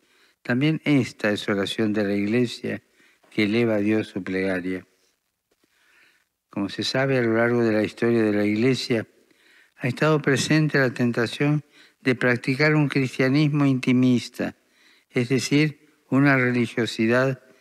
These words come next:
que no reconocía a la liturgia, a los ritos públicos,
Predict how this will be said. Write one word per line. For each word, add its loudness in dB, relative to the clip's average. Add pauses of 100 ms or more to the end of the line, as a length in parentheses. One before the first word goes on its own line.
(260)
que 0
no 4
reconocía 0
a 0
la 0
liturgia, -4 (460)
a -2
los -2
ritos -2
públicos, -2